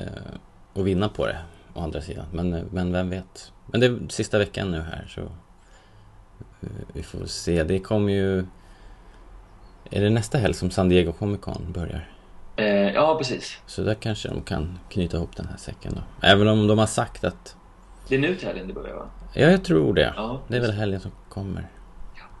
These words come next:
Speaker 1: Vi är ju i början av den här veckan nu, så att det, till, till helgen drar igång.
Speaker 2: Ja.
Speaker 1: Men de har sagt att, eh,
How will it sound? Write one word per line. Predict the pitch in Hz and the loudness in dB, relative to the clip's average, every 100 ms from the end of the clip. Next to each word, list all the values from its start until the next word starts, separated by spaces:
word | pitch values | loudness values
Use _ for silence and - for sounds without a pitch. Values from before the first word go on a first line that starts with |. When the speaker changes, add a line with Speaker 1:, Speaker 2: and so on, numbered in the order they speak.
| - - | -14 -4
Speaker 1:
Vi | 104 | -2
är | |
ju | 95 87 | 0 2
i | 90 | 2
början | 90 90 87 80 - | 2 2 2 -2 -4
av | - 82 | -6 -4
den | 78 | -4
här | 85 87 | -4 -4
veckan | 80 - - 87 | -6 -8 -10 -10
nu, | |
så | 87 - | -10 -12
att | - - - | -14 -14 -4
det, | 95 92 - | -2 -2 -2
till, | 87 87 - | 0 0 0
till | - 98 | 2 4
helgen | 98 90 85 | 4 2 0
drar | 90 90 | -2 -4
igång. | 87 92 - - - - | -4 -8 -12 -20 -20 -16
Speaker 2:
Ja. | 190 - - - - - | -14 -14 -12 -10 -10 2
Speaker 1:
Men | 120 | 6
de | 143 | 8
har | |
sagt | 139 123 - - | 8 6 6 0
att, | 85 - - | 0 -2 -8
eh, | 85 | -6